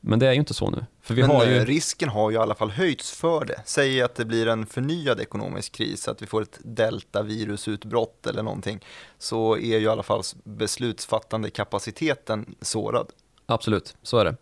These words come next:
Speaker 1: Men, eh, inte tillräckligt då är vi ju, eh, finansmarknadernas
Speaker 2: Och det var
Speaker 1: tolkning i alla fall.
Speaker 2: ganska många om där också.
Speaker 1: Ja, <laughs> e-, exakt. Det var nog lite för många om för att, f-, för att liksom finansmarknaden ska dra öronen åt sig överhuvudtaget.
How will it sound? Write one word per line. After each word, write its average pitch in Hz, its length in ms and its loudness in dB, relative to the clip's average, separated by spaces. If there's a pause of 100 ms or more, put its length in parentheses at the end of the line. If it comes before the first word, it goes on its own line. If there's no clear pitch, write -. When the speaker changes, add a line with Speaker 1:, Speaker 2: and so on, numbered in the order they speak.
Speaker 1:
Men, 110 300 4
eh, 107 400 4
inte 117 480 2 (200)
tillräckligt 113 560 2
då 101 200 2 (100)
är 101 240 4
vi 101 160 2
ju, 101 240 6
eh, 52 360 0 (120)
finansmarknadernas 104 760 2
Speaker 2:
Och 113 60 -2
det 117 60 2
var 113 80 6
Speaker 1:
tolkning 107 240 4
i 110 40 4
alla 110 120 2
fall. 120 100 4
Speaker 2:
ganska 110 220 2
många 107 200 0
om 107 320 2
där 107 160 -4
också. - 220 -10 (460)
Speaker 1:
Ja, 95 200 0 (300)
<laughs> - 320 -10
e-, 117 160 0
exakt. 110 340 2
Det 123 60 2
var 127 100 4
nog 123 120 4
lite 117 140 0
för 127 100 2
många 110 200 4
om 101 240 4
för - 120 2
att, - 300 -2 (540)
f-, - 200 -20
för 90 240 -2
att - 160 -2
liksom - 240 -6
finansmarknaden 101 680 0
ska 98 140 -2
dra 104 320 4
öronen 104 280 6
åt 101 200 2
sig 104 140 4
överhuvudtaget. 104 760 2